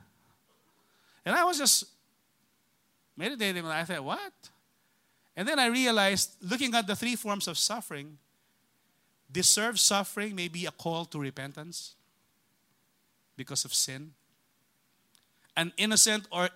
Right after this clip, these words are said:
a natural kind of suffering may be a call to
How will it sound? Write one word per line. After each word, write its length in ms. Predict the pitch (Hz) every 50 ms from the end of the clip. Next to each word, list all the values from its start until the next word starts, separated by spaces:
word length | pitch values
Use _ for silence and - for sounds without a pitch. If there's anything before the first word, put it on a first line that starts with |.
| _ _ -
a 220 | 165 165 160 147
natural 580 | 147 151 170 175 180 180 - - - 185 180 175
kind 320 | - - 180 175 165 156
of 100 | 147 143
suffering 520 | - - - 180 170 - - 190 185 175
may 120 | 165 165 156
be 200 | 147 151 160 165
a 80 | 143 - _ _
call 360 | - 175 170 165 170 170 165 - _
to 280 | - 160 151 151 151